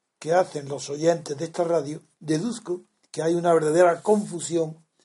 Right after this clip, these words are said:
ya que aumenta considerablemente el número de oyentes, y yo soy, me cuesta mucho repetir lo que ya he dicho alguna vez, y como hace mucho tiempo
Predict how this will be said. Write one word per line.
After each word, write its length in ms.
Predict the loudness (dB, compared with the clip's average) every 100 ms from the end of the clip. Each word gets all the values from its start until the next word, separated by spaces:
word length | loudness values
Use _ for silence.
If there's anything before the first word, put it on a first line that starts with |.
| _ _ _ _ _ _ _ -6
ya 220 | -4 -2
que 100 | -4
aumenta 640 | -4 -2 -4 -2 -4 -4 _ _ _ _ -6
considerablemente 1000 | -6 -6 -8 -2 0 0 0 -2 -4 -12
el 80 |
número 260 | -10 -6 -2
de 40 |
oyentes, 560 | -2 -2 -4 -8 -14 -14 _ _ _ _ _ _ _
y 640 | -12 -8 -8 -8 -12 -18 -20 -20 _ _ -18
yo 340 | -6 -4 -4
soy, 640 | -6 -8 -8 -8 -12 -16 -20 _ _ -16
me 140 | -14
cuesta 320 | -8 -8 -8
mucho 460 | -8 -8 -10 -14 -12
repetir 680 | -8 -6 -6 -10 -10 -10 -14 _ _ -16
lo 200 | -12 -10
que 140 | -6
ya 140 | -4
he 20 | -4
dicho 300 | -6 -8 -8
alguna 260 | -6 -2
vez, 280 | 0 0 -4 _ _ _ _ _ _ -20
y 80 | -14
como 160 | -10
hace 220 | -8 -6
mucho 320 | -4 -4 -6 -4
tiempo 440 | -2 -2 -6